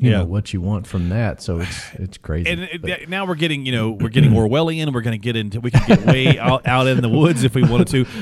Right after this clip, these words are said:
Speaker 2: But these are things that we people really do have to start to consider, 'cause at some point we're just, we're continuing to grow the world population,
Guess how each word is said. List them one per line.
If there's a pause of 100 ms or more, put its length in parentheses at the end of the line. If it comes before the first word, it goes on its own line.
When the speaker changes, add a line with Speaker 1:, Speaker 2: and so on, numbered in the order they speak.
(120)
Speaker 2:
But
these
are
things
that
we
people
really
do
have
to
start
to
consider,
'cause
at
some
point
we're
just,
we're
continuing
to
grow
the
world
population,